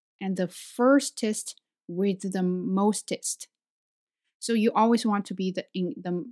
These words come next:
the smartest one. You want to be the newest one. You want to be the most unique one.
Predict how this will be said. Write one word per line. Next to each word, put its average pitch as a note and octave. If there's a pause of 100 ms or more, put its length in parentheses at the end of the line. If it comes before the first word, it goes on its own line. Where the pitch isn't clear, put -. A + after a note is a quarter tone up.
the F#3
smartest G#3
one. F#3
You E3
want E3
to -
be D#3+
the D#3+
newest A3
one. F#3+
You E3
want E3
to -
be E3
the -
most G3
unique G3+
one. F#3